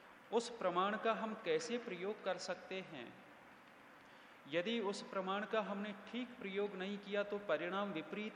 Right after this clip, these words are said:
कैसे आता है, वो सारी जानकारियाँ करनी होती हैं। साधक जो होता है, ज्ञान पिपासु जो होता है,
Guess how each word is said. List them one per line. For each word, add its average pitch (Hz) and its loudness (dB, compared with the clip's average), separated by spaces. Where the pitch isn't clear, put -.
कैसे 165 2
आता 175 2
है, 147 -4
वो 233 4
सारी 160 2
जानकारियाँ 135 0
करनी 131 0
होती 127 -8
हैं। - -14
साधक 135 0
जो 139 0
होता 143 0
है, 135 -8
ज्ञान 139 4
पिपासु 131 0
जो 147 0
होता 143 -2
है, 143 -4